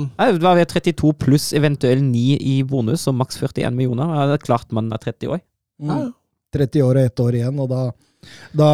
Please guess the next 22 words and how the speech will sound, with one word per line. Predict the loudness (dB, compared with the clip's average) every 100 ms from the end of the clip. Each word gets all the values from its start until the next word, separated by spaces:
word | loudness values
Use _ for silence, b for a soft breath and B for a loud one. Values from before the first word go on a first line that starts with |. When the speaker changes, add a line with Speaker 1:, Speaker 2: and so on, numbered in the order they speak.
| 6
Speaker 2:
da, | 6 4
da | 4
går | 4 4
det | 4
sånn. | 0
Men, | -4 -6
men, | -2 0 2
men | 0
flere | 2 2 4 4 4
medier, | 2 2 2 4 4 4
ø, | 4 6 4 2
og | -2
sosiale | -2 0 2 2 2
medier | 2 2 0
i | 0
Tyskland | -2 -2 0 0
lanserte | 0 -2 -2 -4 -2 0
dette | 0 -4
som | -4 -4
den | -4
største | -2 -2 -2 -2 -2
overgangen | 2 2 0 0 -2 0 0 -2